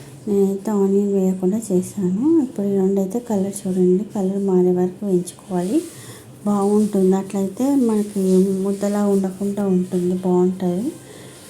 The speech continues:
ఇంకోటి ఏంటంటే నేను జీలకర్ర ఆవాలు వేసాను,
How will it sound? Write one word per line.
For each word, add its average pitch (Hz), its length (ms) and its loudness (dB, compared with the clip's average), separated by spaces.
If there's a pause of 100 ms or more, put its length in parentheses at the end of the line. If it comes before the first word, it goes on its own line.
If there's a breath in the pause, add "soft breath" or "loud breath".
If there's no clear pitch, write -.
ఇంకోటి 196 360 0
ఏంటంటే 208 300 0
నేను 226 240 2
జీలకర్ర 196 380 -2
ఆవాలు 185 240 2
వేసాను, 233 760 4